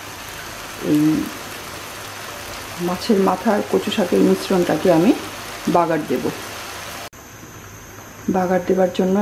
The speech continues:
একটা হাঁড়ি নিয়েছি আমি চুলায়। এখানে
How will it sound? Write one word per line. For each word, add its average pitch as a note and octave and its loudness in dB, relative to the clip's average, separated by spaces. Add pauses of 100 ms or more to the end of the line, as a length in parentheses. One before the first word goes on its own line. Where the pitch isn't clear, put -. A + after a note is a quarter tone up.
একটা - -4
হাঁড়ি E3+ 2
নিয়েছি E3 4 (120)
আমি F#3+ 6 (300)
চুলায়। D#3 4 (3750)
এখানে F3+ -2